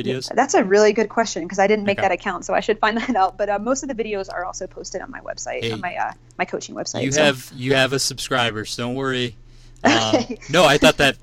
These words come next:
Speaker 2: that video was cool. Keep those up. That's inspiring. And, uh, you know, best of luck at Leadville. I'm sure I'll see you out there. Have a wonderful race, and I know you're gonna crush it. So thanks for joining me.
Speaker 1: Yeah, awesome. Thanks, Rob.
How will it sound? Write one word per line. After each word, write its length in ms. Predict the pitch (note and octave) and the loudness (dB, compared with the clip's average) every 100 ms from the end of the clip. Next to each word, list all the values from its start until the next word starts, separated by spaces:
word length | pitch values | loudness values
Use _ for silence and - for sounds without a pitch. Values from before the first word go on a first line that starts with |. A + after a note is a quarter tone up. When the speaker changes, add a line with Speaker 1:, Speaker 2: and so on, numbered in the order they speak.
| - | -2
Speaker 2:
that 160 | B2 | 0
video 280 | - E3+ F#3+ | 2 4 6
was 180 | C#3 - | 4 0
cool. 380 | - F3+ D3 G#2+ | -2 2 2 2
Keep 200 | - - | -4 2
those 240 | D3+ B2+ | 2 4
up. 180 | B2 B2+ - | 2 2 -2
That's 240 | A2 - | -4 -2
inspiring. 800 | B2 - - A#2 A#2 A2+ G#2+ G#2+ - - - - - | -2 0 2 2 2 -2 -6 -10 -18 -20 -20 -20 -8
And, 360 | A2+ A2 A2 A2+ | -4 -2 -4 -4
uh, 320 | A2 G#2 G#2 - - - - - - - | -2 -4 -6 -12 -20 -20 -20 -20 -20 -10
you 100 | A#2+ | -2
know, 200 | A#2 G#2+ G2 - - - - - | 0 0 -6 -20 -20 -20 -20 0
best 300 | C#3+ C#3 - | 4 4 4
of 80 | C#3 | 4
luck 200 | C3+ C3 | 4 2
at 100 | B2+ | 0
Leadville. 500 | B2+ B2 B2 B2+ B2 | 0 0 2 0 0
I'm 120 | A#2+ | -2
sure 200 | - A#2+ | -4 -4
I'll 100 | A2+ | -2
see 160 | - A#2 | -2 -4
you 140 | A2 | -2
out 260 | G#2+ G#2+ - | -2 -2 -4
there. 240 | A2+ G#2+ | -4 -4
Have 240 | G2+ A#2 | -4 -4
a 60 | A2+ | -4
wonderful 460 | G#2 A2+ A2+ - A2 | -4 -4 -4 -6 -4
race, 640 | A2 G#2+ G#2+ G2+ - - | -2 0 -2 -2 -2 -4
and 240 | A#2+ G#2+ G#2+ | -6 -6 -4
I 60 | |
know 120 | A2 A2+ | -4 -2
you're 160 | A2 | -4
gonna 160 | A2 G#2 | -6 -8
crush 360 | - G#2+ - | -8 -8 -6
it. 200 | G#2+ G2+ | -10 -10
So 280 | - - G#2 | -8 -6 -6
thanks 240 | - A#2 - | -6 -6 -6
for 100 | A#2 | -4
joining 280 | A2+ A2 | -4 -4
me. 140 | G#2 G2 - - - - - - - | -8 -12 -18 -20 -20 -20 -20 -20 -2
Speaker 1:
Yeah, 180 | A3+ A#3 | 2 2
awesome. 240 | - - G3+ | 0 -6 -8
Thanks, 220 | A3+ - | -8 -4
Rob. 160 | G#3 | -6